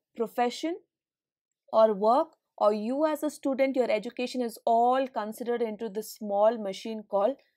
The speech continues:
a laptop or a phone or a computer. You got it? That's the advancement that has been constant, right? Now that is called as an invention which you get a revolution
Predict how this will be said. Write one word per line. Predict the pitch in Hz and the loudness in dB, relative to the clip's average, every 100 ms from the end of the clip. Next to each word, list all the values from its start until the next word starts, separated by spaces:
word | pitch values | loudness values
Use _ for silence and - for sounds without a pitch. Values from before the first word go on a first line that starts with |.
| _ | _
a | - | -6
laptop | 190 190 190 190 185 156 - | -2 0 0 -2 -4 -4 -4
or | 196 208 | -4 -4
a | |
phone | 196 - 214 185 160 _ _ | -6 -2 0 0 -4 _ _
or | - 202 | -2 2
a | 220 320 - _ - | 4 2 -2 _ -6
computer. | 214 190 208 190 185 - _ _ _ _ | -6 -6 -6 -6 -6 -10 _ _ _ _
You | 214 | 0
got | 226 226 | 4 6
it? | 277 208 | 4 4
That's | 208 226 - | 0 -2 -4
the | 269 | -2
advancement | 247 190 185 196 226 - 247 247 | -2 -2 -2 -2 -4 -8 -6 0
that | 226 208 | 2 4
has | 208 190 | 2 4
been | 233 440 - _ _ _ _ _ _ _ | 4 4 0 _ _ _ _ _ _ _
constant, | - 226 226 - - 185 - - _ - | 4 6 4 -4 -6 -6 -8 -20 _ 0
right? | 220 - _ _ | 0 0 _ _
Now | 220 196 | -4 0
that | 180 165 311 - | 2 2 2 -4
is | - - | -6 -2
called | - 208 208 | 2 4 6
as | 214 | 4
an | 247 | 2
invention | 220 196 202 202 254 226 | -4 -4 -4 -4 -6 -6
which | 220 - | -6 -6
you | 233 190 | -8 -4
get | 226 247 | -2 -2
a | 285 233 180 | -2 -2 0
revolution | 185 185 220 254 254 311 | 0 0 -4 -4 -4 -6